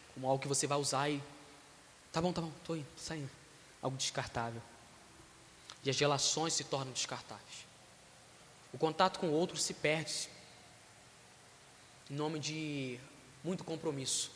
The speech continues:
muito ocupado. De estarmos muito ocupados. Jesus contraria isso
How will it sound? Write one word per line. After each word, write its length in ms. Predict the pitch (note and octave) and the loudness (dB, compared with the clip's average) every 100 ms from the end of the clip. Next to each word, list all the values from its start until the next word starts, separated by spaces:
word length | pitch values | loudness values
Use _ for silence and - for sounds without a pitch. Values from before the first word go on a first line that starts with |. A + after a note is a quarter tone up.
| C#3 | -2
muito 160 | E3 | 0
ocupado. 520 | D#3 F3+ - B2+ A#2 - - - - - - - - - - - - - - - - - - - - - - - | 0 -2 0 0 0 -8 -14 -18 -20 -20 -20 -20 -20 -20 -20 -20 -20 -20 -20 -20 -20 -20 -20 -20 -20 -20 -18 -6
De 80 | |
estarmos 400 | B2 - D3 C3 | -4 0 0 0
muito 180 | C#3 C#3 | -2 -4
ocupados. 540 | C3 - C3+ B2 - - - - - - - - - - | -4 0 2 2 -2 -12 -14 -18 -18 -20 -20 -20 -20 -12
Jesus 320 | C#3 C3 C#3 - | -6 -2 0 0
contraria 440 | C#3+ C#3 C3 C3 | 0 0 2 2
isso 360 | C3 C#3+ - | 2 2 0